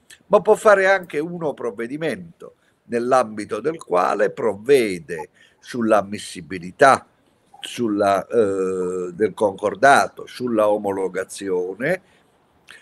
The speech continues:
sulla revoca, sull'annullamento, sulla risoluzione e dichiara dello stesso provvedimento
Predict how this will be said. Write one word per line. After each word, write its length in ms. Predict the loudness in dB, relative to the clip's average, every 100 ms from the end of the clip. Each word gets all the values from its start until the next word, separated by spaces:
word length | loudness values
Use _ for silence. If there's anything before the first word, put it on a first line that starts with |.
| _ _
sulla 480 | -4 0 4 6
revoca, 540 | 8 8 6 2 -8 -12
sull'annullamento, 1120 | -12 -8 -8 -8 -6 -6 -4 -4 -6 -12 -18
sulla 220 | -10 -6
risoluzione 680 | -2 0 0 0 4 4 6
e 200 | 0 0
dichiara 760 | -6 -12 0 2 2 0 -2 -2
dello 280 | -4 -4 -6
stesso 600 | -8 -10 -10 -10 -10 -10
provvedimento 1120 | -12 -12 -10 -12 -10 -10 -12 -18 -6 -6